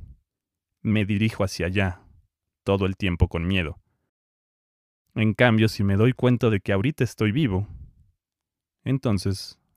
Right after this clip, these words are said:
voy a hacer algo con esta vida. Voy a utilizar esta vida, la voy a explotar, la voy a aprovechar. Voy a tener mi mejor experiencia hoy. ¿Qué voy a hacer hoy para que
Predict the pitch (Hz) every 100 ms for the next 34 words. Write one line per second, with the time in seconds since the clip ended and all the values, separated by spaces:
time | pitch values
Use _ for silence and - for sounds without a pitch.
0 | _ _ - 110 104 95 - 95 90 87
1 | 82 85 82 - 87 85 82 - _ _
2 | _ _ _ _ _ _ _ - 98 98
3 | 95 92 - _ - 95 - 85 92 -
4 | - 117 - 95 90 92 85 85 95 98
5 | - - 92 - 107 87 104 110 - 90
6 | 87 - 110 - - _ _ _ _ _
7 | _ _ _ _ _ _ _ _ _ _
8 | 98 98 95 - 92 98 120 127 104 95
9 | 95 92 - 101 95 95 95 - 104 127
10 | _ _ _ 120 156 120 - - - -
11 | 107 98 98 101 113 - - 113 127 120
12 | 113 110 - 113 120